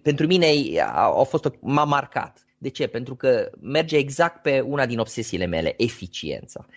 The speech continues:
Cu minimum de efort să obții maximum de rezultate. Și pe altă chestie care pe mine mă, mă obsedează, surse multiple de venit. În momentul în care ai o afacere sau, uh, o activitate care îți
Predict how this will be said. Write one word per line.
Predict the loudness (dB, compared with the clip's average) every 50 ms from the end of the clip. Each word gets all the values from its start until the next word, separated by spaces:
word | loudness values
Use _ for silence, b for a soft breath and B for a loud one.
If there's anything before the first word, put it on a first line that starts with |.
| b b b b _
Cu | -6 -2
minimum | 0 2 2 4 4 4 4 4 2 2 2
de | 4 4 6 6 6
efort | 6 6 4 4 2 0 2 4 4 4 4 2 -4 -12 _ _ _ _ _ -10
să | -10
obții | -8 -6 -4 -2
maximum | 0 0 0 -2 -6 -14 -20 -18 -18 -14 -12 -10 -8 -8 -6 -6 -4
de | -2 -2
rezultate. | -2 -2 -4 -4 -2 -2 -2 -2 -4 -8
Și | -6 -4 -2 0 0 0 B B B B B
pe | 2 2
altă | 4 4 2 2 0 -2 -6
chestie | -6 -6 -8 -8 -6 -8
care | -6 -4 -4 -2 -2 -2 -4 -4 -6
pe | -8
mine | -8 -8 -8 -8 -6 -8
mă, | -8 -8 -8 -8 -8 -8 -8 -10 -10 -12 -12 -14 -14 -14 -12 -8
mă | -6 -6
obsedează, | -6 -6 -6 -6 -2 0 0 0 0 -2 -4 -8 -8
surse | -8 -10 -10 -10 -8 -10
multiple | -10 -10 -10 -12 -10 -10 -8
de | -8 -8
venit. | -8 -10 -10 -12 -14 -14
În | -14 -12
momentul | -8 -6 -4 -4 -4 -4 -6
în | -4
care | 0 0 2 2 2
ai | 2 2 4
o | 4 4
afacere | 2 2 2 0 0 0 -2 -6 -12
sau, | -8 -6 -6 -6 -6 -8 b b b b b b b
uh, | -8 -6 -2 0 2
o | 4 4
activitate | 2 2 -2 -6 -6 -4 -2 -2 -2 -2 -4
care | -4 -2 -2 0 0 -2 -4 -4
îți | -6 -8 -8 -10 -16 -20 -20